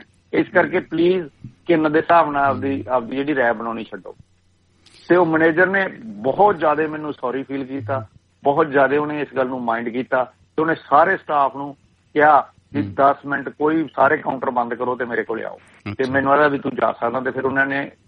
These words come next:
Speaker 1: ਸੌ ਪਰਸੈਂਟ ਜਿਹੜਾ ਮੈਨੇਜਰ ਦਾ ਰਵੱਈਆ ਸੀ,
Speaker 2: ਹੂੰ।
Speaker 1: ਉਹਨੇ ਇਸ ਗੱਲ ਦੀ ਕਲਾਸ ਉਹਨਾਂ ਦੀ ਲਾਈ ਹੋਣੀ। ਪਰ ਕਹਿਣ ਦਾ ਇੱਥੇ ਭਾਵ ਇਹ ਆ ਵੀ ਸਾਊਥ ਆਸਟ੍ਰੇਲੀਆ ਦੇ ਵਿੱਚ ਚੱਲ ਰਿਹਾ ਸਾਰਾ ਕੁਛ ਜੀ,
Speaker 2: ਜੀ।
Speaker 1: ਪਰ ਚੱਲ ਰਿਹਾ ਇਸ ਤਰ੍ਹਾਂ ਜੀ।
Speaker 2: ਅ, ਮਿੰਟੂ ਬਾਜੀ, ਗੱਲ ਐਨ ਆਰ ਆਈਆਂ ਦੀ ਇੰਡੀਆ 'ਚ ਚੱਲ ਰਹੀ ਆ ਤੇ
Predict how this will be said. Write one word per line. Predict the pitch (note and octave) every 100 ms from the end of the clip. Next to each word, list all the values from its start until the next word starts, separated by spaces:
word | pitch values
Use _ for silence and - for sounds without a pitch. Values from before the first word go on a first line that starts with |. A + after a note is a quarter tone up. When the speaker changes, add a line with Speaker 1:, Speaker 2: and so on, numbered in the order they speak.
| _ -
Speaker 1:
ਸੌ | D3 D#3+
ਪਰਸੈਂਟ | D3 D3+ C#3 C#3+
ਜਿਹੜਾ | C#3 C#3+
ਮੈਨੇਜਰ | C#3 C3+ B2+
ਦਾ | C3+ C3+
ਰਵੱਈਆ | A#2 A#2+ A#2+
ਸੀ, | A#2 A#2+
Speaker 2:
ਹੂੰ। | - B2 G#2
Speaker 1:
ਉਹਨੇ | C3 C3
ਇਸ | A2+
ਗੱਲ | A2
ਦੀ | A2+
ਕਲਾਸ | A#2 A2 G#2
ਉਹਨਾਂ | B2 B2+
ਦੀ | C#3
ਲਾਈ | A#2 G#2 F#2+
ਹੋਣੀ। | F#2 _ _ _ - - -
ਪਰ | G#3
ਕਹਿਣ | - - G3 A3 A3
ਦਾ | G#3+ G3+
ਇੱਥੇ | E3+ F#3+
ਭਾਵ | F#3+ F3+ D3
ਇਹ | D3+
ਆ | D3+
ਵੀ | D#3+
ਸਾਊਥ | - C#3 C#3
ਆਸਟ੍ਰੇਲੀਆ | D3+ D3+ C#3+ D3 C#3+
ਦੇ | C#3+
ਵਿੱਚ | C3+ - C#3+ D3+ - _ _ _ _
ਚੱਲ | C#3+ C3 C3+
ਰਿਹਾ | D#3 D3+
ਸਾਰਾ | A#2+ A#2
ਕੁਛ | B2 D3 C#3
ਜੀ, | D3 D3 -
Speaker 2:
ਜੀ। | A2+
Speaker 1:
ਪਰ | C3+
ਚੱਲ | B2 D3+ C#3
ਰਿਹਾ | C#3 B2
ਇਸ | -
ਤਰ੍ਹਾਂ | - -
ਜੀ। | - - - - - _ -
Speaker 2:
ਅ, | E3
ਮਿੰਟੂ | D#3 F#3 A3+
ਬਾਜੀ, | G#3+ G#3+
ਗੱਲ | F#3 F3+
ਐਨ | F3 E3
ਆਰ | E3
ਆਈਆਂ | E3 E3+
ਦੀ | E3 C#3
ਇੰਡੀਆ | B2 C#3 C3
'ਚ |
ਚੱਲ | A#2+ G#2 G#2
ਰਹੀ | A#2 A#2+
ਆ | A2+
ਤੇ | - A#2+ A#2 A#2 A2+